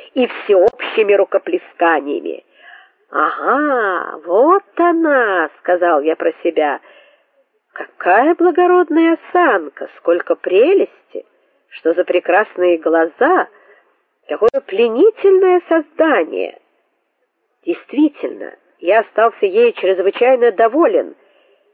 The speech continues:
вернее, ее внешность сильно меня потрясла.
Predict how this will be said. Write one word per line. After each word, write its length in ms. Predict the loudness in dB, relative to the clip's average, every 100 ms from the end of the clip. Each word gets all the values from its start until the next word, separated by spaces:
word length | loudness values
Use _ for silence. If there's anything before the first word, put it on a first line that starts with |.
| _
вернее, 540 | -4 -2 2 2 4 2
ее 120 | 0 -2
внешность 640 | 0 0 0 -2 -2 -2 -4
сильно 300 | -2 -2 0
меня 240 | 0 2 0
потрясла. 680 | 0 -2 -2 -2 -4 -4